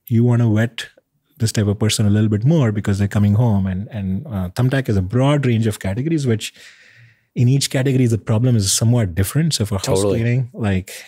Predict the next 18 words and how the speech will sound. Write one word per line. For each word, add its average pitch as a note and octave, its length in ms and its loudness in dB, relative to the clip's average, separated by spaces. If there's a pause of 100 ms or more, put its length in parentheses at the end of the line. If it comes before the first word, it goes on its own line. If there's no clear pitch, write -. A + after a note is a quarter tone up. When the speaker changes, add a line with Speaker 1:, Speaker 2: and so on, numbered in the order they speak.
(120)
Speaker 1:
it's, - 500 -2
uh, F#2+ 420 2 (440)
yeah, F3+ 140 0
I C3 40 0
want C#3+ 300 0
someone D#3 260 2
reasonably D3 380 4
good A2+ 400 0
who A2+ 100 0
can A2 300 4
meet B2 180 0
my A#2 140 2
time, A#2+ 440 2
who B2 120 -2
can G#2 140 0
meet G#2 160 0
my G#2+ 120 2
price. C3+ 580 -4